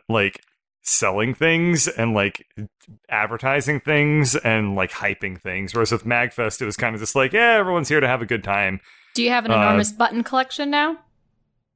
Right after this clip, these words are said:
Speaker 1: No, I didn't do the pax pin stuff. I didn't, I didn't know anything about that.
Speaker 2: Wait, but
Speaker 1: <laughs>
Speaker 2: every single table has buttons.
Speaker 1: Uh, definitely not every single table.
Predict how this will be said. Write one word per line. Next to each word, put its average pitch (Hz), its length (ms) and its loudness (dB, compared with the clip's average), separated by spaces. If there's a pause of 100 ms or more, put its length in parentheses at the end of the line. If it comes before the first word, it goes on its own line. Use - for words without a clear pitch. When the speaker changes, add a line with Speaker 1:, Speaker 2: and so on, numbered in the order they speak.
(140)
Speaker 1:
No, 147 320 4
I 151 140 4
didn't 165 240 -4
do 139 120 0
the 120 100 -2
pax 110 340 -2
pin 104 300 -6
stuff. 104 400 0
I 123 100 4
didn't, 104 460 0
I 113 100 0
didn't 98 220 0
know 95 180 2
anything 95 240 0
about 92 260 0
that. 101 280 0 (460)
Speaker 2:
Wait, 453 180 2
but - 160 2
Speaker 1:
<laughs> - 0 -
Speaker 2:
every 311 300 4
single 370 340 0
table 440 480 2
has 320 240 2
buttons. 214 1040 -2 (240)
Speaker 1:
Uh, 127 540 4 (420)
definitely 208 400 0
not 185 240 4
every 165 220 2
single 131 240 0
table. 107 560 2